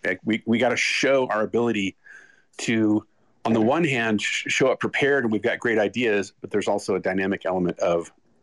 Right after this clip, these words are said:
"Yes, I'm receptive to pivoting,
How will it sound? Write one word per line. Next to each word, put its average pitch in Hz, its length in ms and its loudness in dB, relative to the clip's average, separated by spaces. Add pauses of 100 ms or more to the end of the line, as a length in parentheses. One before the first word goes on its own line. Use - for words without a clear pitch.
(360)
"Yes, 113 360 0 (120)
I'm 101 320 0 (120)
receptive 104 720 0 (420)
to - 140 -2
pivoting, 95 580 0